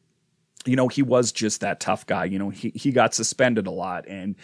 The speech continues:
you know, he spent a lot of time in the penalty box, but he has matured and his game has grown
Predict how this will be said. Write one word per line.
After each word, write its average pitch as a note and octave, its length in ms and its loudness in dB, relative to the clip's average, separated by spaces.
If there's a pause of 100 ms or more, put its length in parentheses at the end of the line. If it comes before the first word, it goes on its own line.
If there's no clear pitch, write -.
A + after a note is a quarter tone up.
(260)
you G#2+ 80 -2
know, G2 160 2
he B2+ 160 0
spent B2+ 340 4
a A2+ 40 6
lot A#2 180 6
of A2 60 -8
time A#2 200 0
in A2 60 4
the G2 80 0
penalty A#2 400 -2
box, F#2+ 360 -8
but G#2 200 2
he E3 220 2
has C3 260 2
matured G#2+ 500 0
and F#2+ 140 -4
his G#2 240 -4
game A2+ 320 -2
has G2+ 240 -2
grown G#2 560 0